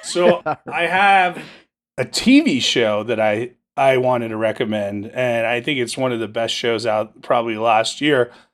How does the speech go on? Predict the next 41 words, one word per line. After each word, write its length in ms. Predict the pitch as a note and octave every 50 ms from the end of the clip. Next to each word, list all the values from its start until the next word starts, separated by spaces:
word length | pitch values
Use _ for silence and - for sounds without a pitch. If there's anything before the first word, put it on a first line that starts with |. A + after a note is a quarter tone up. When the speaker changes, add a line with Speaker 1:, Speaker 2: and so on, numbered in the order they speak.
| - - _ -
Speaker 1:
And 320 | - B2 B2+ B2 A#2 A#2 A#2+
it 200 | B2 C3+ D3+ D3+
is 200 | E3 E3 D3+ C3+
the 100 | - E3 D3
one 260 | C3+ C#3+ C3+ C3 B2
time 300 | - C#3+ C3 B2 B2 B2
loop 220 | A#2+ A#2+ A2+ - -
T 180 | - - B2
V 120 | A#2+ B2 A#2
show 260 | A#2 - C#3+ B2 A2
I 120 | A2+ G#2+
had 240 | G2+ A#2 B2 C#3+ D#3
on 200 | A#2+ G#2+ G#2 G#2
there, 300 | G#2 G#2 G#2 G#2+ A2 A2+
uh, 340 | A#2+ A#2+ A2+ G#2 G#2 G#2 - - _ _ _ _
which 240 | - B2+ B2+ A#2+ -
is 160 | B2+ A2+ A2+
Russian 460 | A#2+ B2+ B2+ C3 - - D3 B2 A#2 A#2+
Doll, 400 | A#2+ A2+ A2+ B2 C#3+ D3 C#3 B2
Natasha 520 | A#2+ A#2+ A#2 - - A#2 A2 - - C3
Lyonne 340 | A#2 A2+ A2+ G#2+ G#2+ A2 A2+
show 260 | A2 - C3 B2+ A#2+
on 180 | A2 A2 G#2+ G#2+
Netflix. 680 | G#2+ G#2+ A2 - - D3 F3 F#3 F3+ - - - - - -
Speaker 2:
Mm-hmm. 340 | C3 B2 A#2 A#2+ A#2+ B2 D#3+ - _ _ _ _ _ -
Speaker 1:
And 440 | D#3 D3 C#3+ C#3+ C#3+ C#3 C#3+ C#3+ D3
man, 420 | D#3 F#3 G#3+ A#3 B3+ C4 C4 B3
do 100 | A3 F#3+
they 280 | D3+ D3+ D#3 E3 F#3 F#3+
do 220 | E3 G3 F#3+ F3+
a 40 | E3
great 360 | D3 - C3+ C3 - D3+ C3+
job 640 | - - C3 B2+ A#2+ B2 A#2+ A#2 A#2+ A#2+ B2 A#2 - -
in, 440 | - C3 B2+ A#2 A#2+ A#2 A2+ A2 G#2+ _ _ _ _ -
like, 200 | C3 B2+ A#2+ B2
really 460 | B2 A#2+ D3 D#3+ D#3+ D#3 D3+ C#3+ C#3
exploring 580 | C3+ C3 - - - - C3+ B2+ B2 B2 A#2+ A#2+
this 160 | A#2+ A#2 -
time 300 | - - C#3 B2+ B2 B2
loop 160 | B2 B2 A#2+ A#2+
genre 640 | A#2+ C3 B2+ A#2+ A#2+ B2 B2 B2 A#2 A#2+ A#2 -